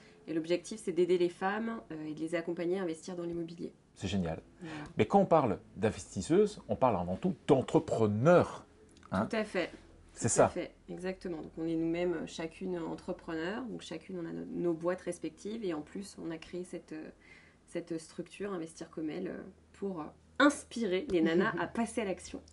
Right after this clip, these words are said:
Speaker 1: Voilà.
Speaker 2: Bon, alors justement, <laughs> si on parle de femmes, aujourd'hui, il y a un déficit visiblement dans, <laughs> dans l'investissement et dans l'entrepreneuriat, c'est bien cela ?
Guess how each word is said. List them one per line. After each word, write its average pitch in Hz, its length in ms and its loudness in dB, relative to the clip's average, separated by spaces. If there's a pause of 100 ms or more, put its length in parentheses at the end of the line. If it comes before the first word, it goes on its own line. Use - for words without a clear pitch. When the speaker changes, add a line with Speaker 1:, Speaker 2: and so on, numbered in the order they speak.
(100)
Speaker 1:
Voilà. - 140 -2
Speaker 2:
Bon, 120 180 10 (400)
alors 113 240 6
justement, 139 560 6 (380)
<laughs> 156 340 8
si - 160 2
on 131 60 8
parle 147 220 8
de 135 100 10
femmes, 123 360 8 (800)
aujourd'hui, 127 440 8 (720)
il 196 80 2
y - 20 6
a 104 40 8
un - 20 8
déficit - 500 0
visiblement 101 560 2 (340)
dans, 113 280 10
<laughs> 302 1600 8
dans 135 100 10
l'investissement 127 720 8
et 165 60 6
dans 113 120 4
l'entrepreneuriat, 110 680 4
c'est 101 140 -4
bien 104 120 2
cela ? 120 300 0